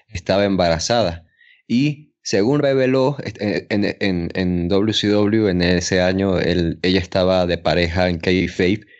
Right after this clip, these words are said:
con David Flair. Y que según lo, lo que reveló Vince Russo en una entrevista de You Shoot, años, muchos años después, en esta década, el plan original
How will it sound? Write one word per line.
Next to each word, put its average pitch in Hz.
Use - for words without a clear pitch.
con 87
David 92
Flair. 135
Y 92
que 101
según 98
lo, 101
lo 98
que 95
reveló 101
Vince 117
Russo 117
en 92
una 98
entrevista 98
de 87
You 107
Shoot, 120
años, 98
muchos 101
años 90
después, -
en 90
esta 101
década, 92
el 87
plan 117
original 117